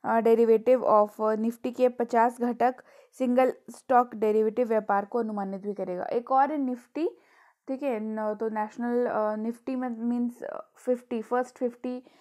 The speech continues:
अ, को कहा जाता है basically।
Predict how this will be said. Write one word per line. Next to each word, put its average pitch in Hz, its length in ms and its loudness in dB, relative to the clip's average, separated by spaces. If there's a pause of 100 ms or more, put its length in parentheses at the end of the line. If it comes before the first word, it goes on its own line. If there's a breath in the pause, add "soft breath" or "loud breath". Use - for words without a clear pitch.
(200 soft breath)
अ, 214 420 -6
को 226 180 4
कहा 220 280 -2
जाता 208 280 -4
है 254 200 -4 (220)
basically। 214 440 -2